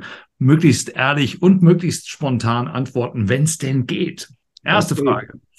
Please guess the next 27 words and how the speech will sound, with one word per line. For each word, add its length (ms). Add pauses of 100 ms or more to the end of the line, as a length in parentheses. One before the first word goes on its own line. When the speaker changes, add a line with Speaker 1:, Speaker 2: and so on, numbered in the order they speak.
(360)
Speaker 1:
Die 80
Golfgeschichte 600
ist 180
voll 280
mit 200
schillernden 640
Gestalten, 920 (140)
Individualisten 920
und 140
aber 160
auch 160
Freaks. 720
Mit 240
welchem 320
bekannten 420
Golfer 380
würdest 260
du 60
am 140
liebsten 340
mal 160
einen 280
Nachmittag 560
auf 160
dem 160
Platz 340
verbringen? 680